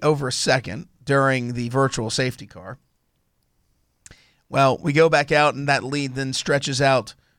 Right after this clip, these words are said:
to about four seconds. You know, it, it's, it's not this running away with it that we've seen all year. Updates on the Aston, updates on the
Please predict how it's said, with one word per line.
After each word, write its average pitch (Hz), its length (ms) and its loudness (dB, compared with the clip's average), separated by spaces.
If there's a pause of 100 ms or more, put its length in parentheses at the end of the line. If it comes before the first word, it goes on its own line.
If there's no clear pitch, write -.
(120)
to 131 580 2 (1600)
about 151 260 -2
four 208 300 -2
seconds. - 560 -8 (1120)
You - 100 -12
know, 127 240 -2
it, 139 160 -2
it's, - 220 -8
it's 135 200 -4
not 143 360 -2
this 143 320 2
running 143 400 0
away 151 260 -2
with 123 220 -6
it 113 100 -6
that 120 160 -4
we've 117 180 -8
seen 185 440 -6 (1120)
all 147 240 4
year. 151 300 -2 (2250)
Updates 147 440 0
on 139 80 -2
the 131 140 -4
Aston, 135 480 0
updates 135 440 -2
on 135 200 -2
the 117 320 -6